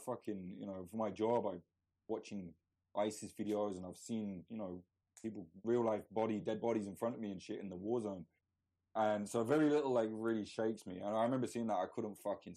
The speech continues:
sleep, mate. That, I can't remember any time since that has happened since. Like, I remember, ju-, you know, from watching a film, I saw that scene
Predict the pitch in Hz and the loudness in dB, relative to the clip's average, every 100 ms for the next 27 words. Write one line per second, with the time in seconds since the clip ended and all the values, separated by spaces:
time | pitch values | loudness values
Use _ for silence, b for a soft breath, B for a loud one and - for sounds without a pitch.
0 | - 101 95 98 101 104 110 113 131 123 | -10 -8 -6 -8 -8 -2 0 2 0 0
1 | 110 107 104 110 104 117 104 90 104 101 | 2 2 2 -2 -2 -2 -4 -6 -8 -4
2 | 101 98 92 92 85 104 85 - - _ | -4 -6 -12 -12 -10 -8 -8 -12 -20 _
3 | _ - 98 101 113 117 113 107 101 98 | _ -6 -2 4 4 4 0 0 -4 -6
4 | 98 107 123 117 95 104 107 107 101 90 | -6 -4 0 0 0 0 0 -2 -6 -6
5 | 113 98 90 139 135 104 - 120 110 95 | -4 -4 -2 2 4 4 2 2 2 0